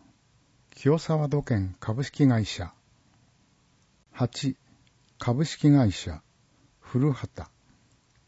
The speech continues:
九、株式会社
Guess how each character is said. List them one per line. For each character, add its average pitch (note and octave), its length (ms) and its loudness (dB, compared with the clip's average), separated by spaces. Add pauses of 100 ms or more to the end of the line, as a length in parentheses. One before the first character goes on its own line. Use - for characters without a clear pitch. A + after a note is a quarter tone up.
(920)
九、 C3+ 280 2 (1080)
株 B2+ 260 0
式 D3+ 240 4
会 C3 180 8
社 F2+ 280 -8